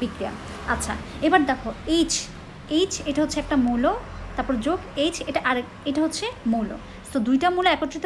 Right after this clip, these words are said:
হয়ে কি হয়েছে? একটা যৌগ উৎপন্ন হয়েছে। নাম কি বলো তো? পরমাণু। এইচ একটা পরমাণু, এই দুইটা পরমাণু একত্রিত হয়ে কি হয়েছে? একটা এইচ টু অণু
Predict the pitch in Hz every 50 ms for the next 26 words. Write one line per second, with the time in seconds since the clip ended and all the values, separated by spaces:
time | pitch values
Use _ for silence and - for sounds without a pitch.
0 | 339 320 359 330 - 359 349 339 359 349 - - 403 466 508 494 - - - -
1 | - - - - - - - - - - - - - - - - - - - -
2 | - - - - - - - - - - - - 269 269 - 302 220 214 285 302
3 | 311 269 330 320 320 - 277 247 240 220 202 214 - - - - 349 349 359 330
4 | 381 311 311 311 320 311 415 427 427 - - - - - - - 262 269 269 247
5 | 233 214 202 202 208 208 - - - - - 254 277 269 311 302 285 - 330 -
6 | - 294 285 285 285 311 302 359 427 508 - - - - - 254 247 220 220 269
7 | 294 269 370 370 370 349 339 349 349 349 339 285 269 277 277 - 320 - 339 330
8 | 359 330 - - 330 320 339 349 - - 381 440 480 - - - - - - 233
9 | - - 302 294 294 - 277 269 269 269 - - - - 370 440 508 494 - -
10 | - - - - 262 262 254 277 330